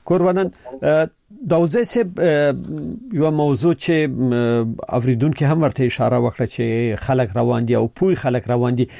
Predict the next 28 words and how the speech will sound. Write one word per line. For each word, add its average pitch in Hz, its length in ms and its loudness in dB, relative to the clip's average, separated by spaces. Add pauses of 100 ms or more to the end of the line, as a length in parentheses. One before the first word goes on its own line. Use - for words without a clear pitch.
(180)
همدې 175 220 2
موضوع 214 420 0
ته، 196 200 2
اه، 123 760 -2 (320)
د 127 40 2 (680)
ملګرو 143 400 0
ملتونو 135 340 0
په 143 220 0
راپور 131 360 0
کې - 120 -6
هم 185 180 2
اشاره 110 360 -4
شوې 98 280 -4
ده 101 80 -4
چې 107 400 -6 (140)
افغانستان 123 440 -2
مسلکي 123 540 -2
خلک، 123 360 0 (560)
اه، 110 520 2 (100)
پوی 170 180 2
خلک 127 340 -2
او 120 180 -2
کادرونه 139 500 0
له 107 120 -2
لاسه 113 320 -2
ورکوي. 117 380 -4
د - 300 -10
دې 143 120 2